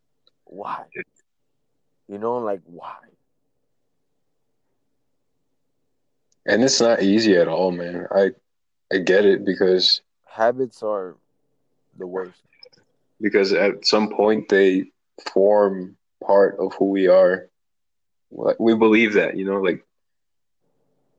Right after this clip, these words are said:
Speaker 2: we say, "Oh, I, I smoke." And that becomes part of the identity, the ego. And once your, your ego starts to be like, starts questioning itself,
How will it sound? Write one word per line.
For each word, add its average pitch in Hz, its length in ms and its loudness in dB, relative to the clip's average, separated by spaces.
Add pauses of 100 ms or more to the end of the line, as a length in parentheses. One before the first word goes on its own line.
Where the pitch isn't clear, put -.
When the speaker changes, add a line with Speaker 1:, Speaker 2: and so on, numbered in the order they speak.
(140)
Speaker 2:
we - 80 -8
say, - 220 -2
"Oh, 107 220 2
I, 107 140 -2 (120)
I 101 100 0
smoke." 98 580 0 (1200)
And 98 120 0
that 98 100 0
becomes 98 340 0
part 98 360 0
of 92 120 0
the 95 140 6
identity, 90 560 2
the 87 140 0
ego. 95 520 -2 (1900)
And 101 440 0 (300)
once 107 440 0
your, 101 540 4 (1040)
your 101 220 4
ego 98 580 4
starts 95 360 0
to 95 60 -6
be 98 160 2
like, 92 240 4 (1900)
starts 107 240 2
questioning 131 680 2
itself, 139 380 2